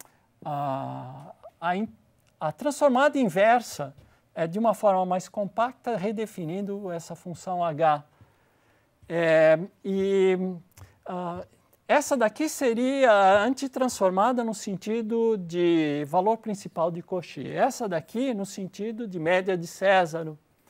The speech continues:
Então, tô chamando I e J. Então, pra mostrar que a, é, esse A é a função f, o que nós vamos fazer é o seguinte. É, nós vamos mostrar que, é,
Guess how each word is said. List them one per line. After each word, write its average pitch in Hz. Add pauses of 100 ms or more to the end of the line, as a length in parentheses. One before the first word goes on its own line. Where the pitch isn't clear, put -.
(320)
Então, 170
tô -
chamando 196
I 202
e -
J. 147 (720)
Então, 202
pra 233
mostrar 302
que 302
a, 254 (240)
é, 160
esse 202
A 220
é 139
a 151
função 156
f, 226
o 196
que 214
nós 196
vamos 208
fazer 170
é 220
o 220
seguinte. 226 (480)
É, 185
nós 202
vamos 302
mostrar 226
que, 175 (440)
é, 175